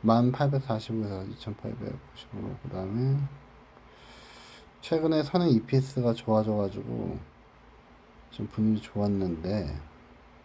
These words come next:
좋았군요, 사실. 근데 아닌 가능성도 있어 보입니다. 예, 안타깝네요.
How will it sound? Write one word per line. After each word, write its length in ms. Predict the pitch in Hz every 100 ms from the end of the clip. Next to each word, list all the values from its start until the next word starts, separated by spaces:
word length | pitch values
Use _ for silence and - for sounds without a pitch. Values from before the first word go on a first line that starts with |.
| - - - -
좋았군요, 480 | 117 117 - 92
사실. 340 | 95 107 - 135 139 - - - - - - - - - - - - - - - - - -
근데 640 | 135 123 120 127 147 160 165 143 - - - - - - - - - - - - - - - - - - - - - - - -
아닌 600 | 104 113 143 147 143 143
가능성도 480 | 117 110 113 110 131
있어 200 | 107 -
보입니다. 460 | 131 95 95 95 104 - - - - - - - - - - - - - - - - - - - - 110
예, 140 | 92 95 - - - - - -
안타깝네요. 580 | 98 - 117 107 85